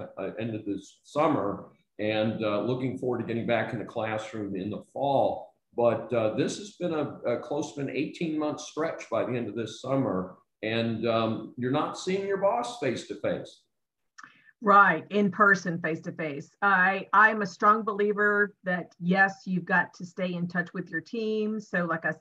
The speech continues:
Speaker 2: shared before, you need to at least be having team meetings, whether it's via the phone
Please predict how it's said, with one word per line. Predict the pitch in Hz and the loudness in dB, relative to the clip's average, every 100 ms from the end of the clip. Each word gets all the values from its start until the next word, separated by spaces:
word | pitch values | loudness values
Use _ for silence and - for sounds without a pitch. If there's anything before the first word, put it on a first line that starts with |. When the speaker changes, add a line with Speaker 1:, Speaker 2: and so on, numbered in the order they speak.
| - | -10
Speaker 2:
shared | - 190 175 | -6 -6 -6
before, | - - 269 254 240 | -10 -4 2 4 4
you | 190 185 | 0 -2
need | 190 190 - | -2 -4 -4
to | 190 175 175 - | -2 0 -2 -4
at | 180 170 | -8 -2
least | 208 214 - | -2 -2 -8
be | 185 | -6
having | 190 190 180 175 | -4 -2 -4 -6
team | - 233 220 | -4 -4 -2
meetings, | 220 214 208 208 - | -4 -4 -2 -2 -2
whether | 165 165 160 | -2 0 -2
it's | - | -4
via | 156 165 160 | -6 -4 -4
the | 156 - | -4 -2
phone | 208 208 208 208 | -2 0 0 -2